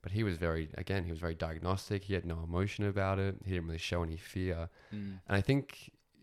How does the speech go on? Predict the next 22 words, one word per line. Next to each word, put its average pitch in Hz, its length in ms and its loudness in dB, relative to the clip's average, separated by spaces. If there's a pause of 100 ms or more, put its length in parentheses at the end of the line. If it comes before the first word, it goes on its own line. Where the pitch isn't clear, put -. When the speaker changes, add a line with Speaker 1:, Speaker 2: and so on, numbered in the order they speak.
(100)
Speaker 1:
yeah, 101 320 6
the 85 160 0
way 98 300 6
that 87 680 2 (400)
the 98 80 0
person 87 920 2
who's 87 180 0
experiencing 87 1040 2 (1000)
the, 82 500 0 (500)
<sighs> - 60 -14 (1500)
the 87 140 -2
dying 90 360 2
process 82 500 -2
or 87 80 0
whatever, 82 340 -2
or 85 300 -4
Speaker 2:
Mm. 101 140 -2
Speaker 1:
even 82 180 0
sickness, - 480 -4
should 85 160 -6
I 82 80 -6
say, 87 300 -6